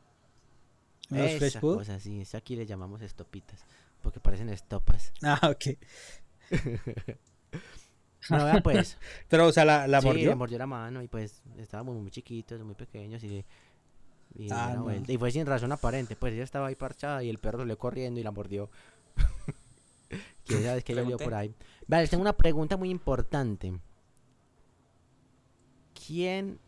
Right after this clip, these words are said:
Speaker 2: de
Speaker 1: Cuente.
Speaker 2: estos dos personajes que les voy a nombrar, quién es el
Speaker 3: Parce,
Speaker 2: bueno?
Speaker 3: a mí la verdad
Speaker 2: ¿Tom
Speaker 3: me
Speaker 2: o
Speaker 3: caía
Speaker 2: Jerry?
Speaker 3: mejor Jerry.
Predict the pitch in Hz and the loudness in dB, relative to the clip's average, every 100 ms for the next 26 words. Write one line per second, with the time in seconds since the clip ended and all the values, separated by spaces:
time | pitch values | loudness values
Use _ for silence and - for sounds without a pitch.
0 | _ _ _ - 120 147 151 151 107 180 | _ _ _ -20 -6 -2 0 -2 -4 -2
1 | 170 180 - - 151 143 160 - 143 135 | -2 0 6 6 6 -2 -4 -6 -4 -2
2 | 131 151 135 123 117 113 123 156 _ _ | -2 -2 -4 -4 -4 -6 -8 -12 _ _
3 | _ _ _ _ _ - 143 156 156 180 | _ _ _ _ _ -6 -4 -2 2 4
4 | 196 208 180 160 165 185 196 190 165 160 | 6 4 0 -2 -2 -2 0 2 2 0
5 | 190 170 175 170 - 147 143 143 143 147 | 0 0 -2 -8 -12 -10 -4 -2 0 -2
6 | 147 131 - 131 - 117 | -4 -8 -10 -12 -12 -18